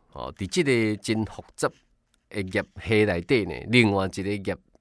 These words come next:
系伊就会感到了新的身心、新的生命。哦，所以业力的善恶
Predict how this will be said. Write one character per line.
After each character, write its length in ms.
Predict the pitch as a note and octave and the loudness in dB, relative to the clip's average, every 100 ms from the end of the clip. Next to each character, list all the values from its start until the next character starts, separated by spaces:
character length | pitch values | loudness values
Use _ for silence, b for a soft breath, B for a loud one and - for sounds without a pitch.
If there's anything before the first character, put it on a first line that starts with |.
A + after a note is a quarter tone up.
| - - | -10 -2
系 300 | G#2 G2 - | 0 0 -4
伊 120 | G2+ | -10
就 160 | F2 - | -10 -12
会 200 | D2+ E2+ - | -12 -14 -2
感 160 | A#2+ C3 C#3+ C#3+ C#3 | 2 2 2 0 -2
到 140 | G2 F#2 | -2 0
了 200 | A#2 G#2+ | 0 0
新 320 | - D3+ C#3 | 0 0 0
的 120 | A#2+ | 0
身 220 | - F#2 | -4 -6
心、 240 | F#2 G#2+ A2 B B B | -4 -6 -8 B B B
新 200 | A#2+ A2 | 2 4
的 100 | G2 | 2
生 220 | G#2+ F2 | 0 -2
命。 160 | D#2+ D#2+ E2 _ B B B B B B | -4 -12 -18 _ B B B B B B
哦， 160 | - F2 | -8 0
所 160 | D3+ | 4
以 160 | C#3 - _ _ - | 4 0 _ _ -2
业 120 | A#2+ | 0
力 180 | C3+ G3 | 4 4
的 320 | C3 A#2 - | 4 0 -4
善 200 | - G#2 | -4 -2
恶 140 | G#2+ | -2